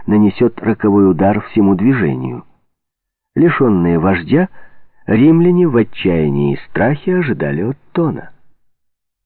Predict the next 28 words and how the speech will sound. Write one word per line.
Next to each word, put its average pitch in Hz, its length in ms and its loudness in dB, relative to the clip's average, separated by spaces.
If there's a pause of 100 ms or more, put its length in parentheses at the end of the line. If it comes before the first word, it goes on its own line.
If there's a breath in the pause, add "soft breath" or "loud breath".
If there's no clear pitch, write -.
(120)
Надо 139 300 4
заметить, 139 520 2
что - 320 2
императору 131 600 2
наскучили 156 640 0
вечные 107 520 2
распри 107 420 0
и 110 60 4
беспорядки 98 680 -2
в 78 100 0
Риме. 131 380 -6 (540 loud breath)
Слишком 175 360 0
часто 185 440 -2
римляне 139 520 2
вынуждали 123 600 2
его 120 280 4 (320 loud breath)
предпринимать 117 800 2
утомительные 107 800 2
переходы, 139 720 0 (440 loud breath)
а - 140 2
длительные 147 520 2
путешествия 135 760 0
весьма 120 340 2
дурно 113 440 2
отзывались 107 540 0
на 113 60 0
его 104 220 4
нервной 104 420 2